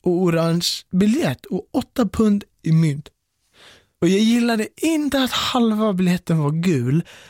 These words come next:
men jag var tvungen att behålla den för det var min tågbiljett. Och sen sa han, "Spår ett om fem minuter." Och jag sa, "Var är spår ett?"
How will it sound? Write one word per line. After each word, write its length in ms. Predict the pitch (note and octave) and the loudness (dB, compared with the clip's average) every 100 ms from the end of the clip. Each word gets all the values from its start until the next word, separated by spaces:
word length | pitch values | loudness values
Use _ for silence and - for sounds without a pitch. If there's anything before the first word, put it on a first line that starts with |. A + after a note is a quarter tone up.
| _ | _
men 160 | D3+ D#3 | 0 2
jag 120 | D#3 | 2
var 140 | G3 | 0
tvungen 400 | G#3+ - C#4 C#4+ | -4 -4 -2 -2
att 60 | B3 | -2
behålla 420 | F#3 F#3+ G#3+ C3 | 0 0 0 -2
den 220 | C3 C3+ | -2 -2
för 100 | D3 | 0
det 100 | E3 | 0
var 100 | F#3 | 0
min 180 | F#3+ F3 | 0 -2
tågbiljett. 800 | - F3 C3+ C#3 D#3 G#3+ - - _ _ _ _ _ _ _ _ | -2 -2 -2 -2 0 -2 -4 -12 _ _ _ _ _ _ _ _
Och 120 | G3 | 0
sen 220 | G#3+ C#4 | 2 2
sa 200 | A3+ E3+ | 2 0
han, 180 | E3 F#3 - _ _ _ | 0 -4 -10 _ _ _
"Spår 460 | - D3 D3+ D#3 - | -6 0 0 0 -2
ett 420 | D3+ - _ - | -4 -4 _ -12
om 240 | - A2 G#2+ | -6 -4 -4
fem 280 | - D#3+ D#3 | -2 0 0
minuter." 560 | C3 C#3 C3+ - - - _ _ _ _ _ _ _ - | 0 -2 -2 -6 -10 -14 _ _ _ _ _ _ _ -4
Och 140 | D#3 | 0
jag 240 | F#3 G#3+ | 2 0
sa, 200 | E3 D3 - _ _ - | 0 -2 -6 _ _ -2
"Var 260 | G#3+ A#3 | 0 2
är 80 | A3 | 0
spår 320 | - D#3 C#3+ | 0 -2 -2
ett?" 360 | E3+ A3 - - | 0 -2 -4 -18